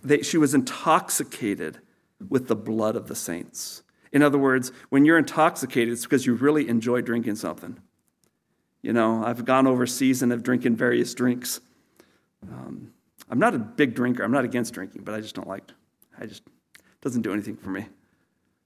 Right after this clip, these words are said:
I've tried it here and there, and it's like, "Oh, yeah, yeah, it's, you know." You know, by the time I drink my third bottle of schnapps, it's like, "Oh, dude, I hate this stuff. I absolutely hate it." I mean, I'm just, I'm down, I'm one bo-, one bottle, I'm done. I'm thinking, "That's,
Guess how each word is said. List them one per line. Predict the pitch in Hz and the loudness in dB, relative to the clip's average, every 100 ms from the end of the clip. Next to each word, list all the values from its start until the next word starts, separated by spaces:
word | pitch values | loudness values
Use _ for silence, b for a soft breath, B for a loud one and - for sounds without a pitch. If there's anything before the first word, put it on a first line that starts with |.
| - | -2
I've | 131 123 | 0 2
tried | 123 120 | 4 4
it | 110 | 2
here | 113 117 | -2 0
and | 113 | 0
there, | 113 113 | 0 0
and | 113 | -2
it's | 117 | -4
like, | 117 | -2
"Oh, | 123 | 0
yeah, | 214 | -2
yeah, | 180 165 156 | -2 -2 -2
it's, | 156 - - | -2 -8 -10
you | - | -6
know." | 127 127 - _ _ _ _ _ _ _ _ - | -4 -6 -10 _ _ _ _ _ _ _ _ 2
You | |
know, | 147 | 4
by | 135 170 156 | 6 6 6
the | |
time | 147 233 | 4 4
I | 185 | 6
drink | 165 175 | 4 4
my | 127 | 2
third | - 156 127 | 4 4 6
bottle | 131 131 123 | 4 4 0
of | - | -4
schnapps, | - 120 143 - - - b | -2 0 0 -2 -10 -10 b
it's | - | 2
like, | - - | 2 4
"Oh, | 165 | 4
dude, | 233 - | 4 4
I | 175 165 | 2 2
hate | - 269 285 | 4 4 6
this | - - | 4 2
stuff. | - 101 - - B B - | 2 0 0 -14 B B 4
I | 185 | 4
absolutely | - 202 233 240 - 214 220 190 | 4 4 4 0 2 2 4 4
hate | 180 165 196 165 | 2 2 0 2
it." | 117 - - B B B - | 0 -4 -16 B B B 4
I | |
mean, | 175 160 | 8 8
I'm | 233 247 | 8 6
just, | 190 | 4
I'm | - 196 240 | 4 6 6
down, | 175 156 131 | 6 6 6
I'm | 202 208 | 4 4
one | 127 135 165 139 | 6 6 6 4
bo-, | 131 139 143 | 2 0 0
one | 143 240 | 4 4
bottle, | 214 208 214 | 6 6 6
I'm | 190 135 | 2 2
done. | 147 180 127 | 2 4 2
I'm | 127 | 2
thinking, | 165 170 | 0 -2
"That's, | 220 | -2